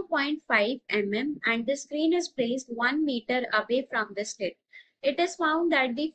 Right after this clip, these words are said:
fifth bright fringe is at a distance of four point one three M M from the second dark fringe. Find the wavelength of the light used." So यहाँ पर हमारे पास जो की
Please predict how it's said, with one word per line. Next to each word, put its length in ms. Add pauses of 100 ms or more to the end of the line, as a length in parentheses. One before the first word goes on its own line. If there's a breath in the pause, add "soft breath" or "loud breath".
fifth 260 (140)
bright 400
fringe 340 (200)
is 200 (200)
at 120
a 220
distance 460
of 280 (440)
four 180 (160)
point 260
one 320
three 140 (220)
M 200
M 100 (360)
from 240
the 240
second 540
dark 260
fringe. 320 (360 soft breath)
Find 380
the 160
wavelength 560 (100)
of 200
the 160
light 340
used." 320 (240)
So 240
यहाँ 360
पर 260
हमारे 420
पास 300
जो 80 (100)
की 160